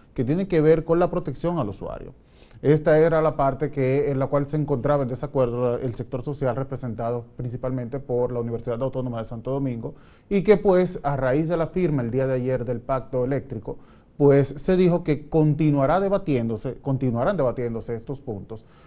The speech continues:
para lograr incluirlos posteriormente. El problema es que ya, pues, el pacto se firmó, eso no asegura que efectivamente logre llegarse a un acuerdo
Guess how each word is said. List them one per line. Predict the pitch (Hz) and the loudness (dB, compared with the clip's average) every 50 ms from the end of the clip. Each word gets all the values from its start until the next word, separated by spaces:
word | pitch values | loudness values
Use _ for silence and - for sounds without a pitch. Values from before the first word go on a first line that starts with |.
| - - - | -20 -8 0
para | - 131 135 135 | 2 4 6 6
lograr | 135 135 127 127 135 143 156 156 151 196 | 6 6 4 6 6 4 4 4 4 2
incluirlos | 185 185 180 170 175 160 147 151 185 202 180 156 131 117 - - | 4 4 4 4 4 6 6 6 6 6 4 4 2 0 0 -4
posteriormente. | - 120 - - 113 104 107 104 98 95 85 87 87 - 104 113 - - - - - | -8 -8 -6 -4 -4 -4 -4 -4 -4 -6 -10 -10 -12 -12 -12 -14 -14 -16 -18 -4 0
El | 139 123 | 0 2
problema | - 139 131 131 135 156 175 | 4 6 6 6 6 4 4
es | 170 | 2
que | - 175 147 | 4 4 4
ya, | 127 127 123 120 127 147 165 - - - - - - | 4 4 4 4 4 2 2 -2 -8 -20 -20 -20 -10
pues, | - 123 127 123 123 120 117 117 - - - | -2 0 2 2 2 2 0 -2 -6 -14 -6
el | 135 139 131 | -4 -4 -4
pacto | - - 110 - - 208 | -4 -6 -8 -4 -4 -4
se | 208 - 202 | -2 -4 -2
firmó, | - 139 110 107 151 220 214 127 117 | -2 0 0 2 2 2 2 2 0
eso | 120 - 147 | 0 -2 -2
no | 135 127 131 | -2 -2 -2
asegura | 123 - 160 143 139 135 131 147 190 - - - - _ _ _ - | -2 -2 -2 0 2 2 0 0 -2 -6 -10 -20 -20 _ _ _ -2
que | - 139 | 0 0
efectivamente | 123 - 127 110 - 127 127 127 123 123 120 120 123 107 190 202 | 0 0 -4 -6 -2 0 2 2 2 2 0 -2 -4 -2 -2 0
logre | 175 127 123 123 123 123 139 156 156 | 2 4 4 4 4 4 2 0 2
llegarse | 143 135 117 120 123 120 - - 113 | 2 0 0 0 -2 -4 -4 -4 -4
a | |
un | 113 117 143 | -2 -2 -4
acuerdo | 175 175 - 185 139 117 127 170 202 | -4 -2 2 4 4 4 2 0 -4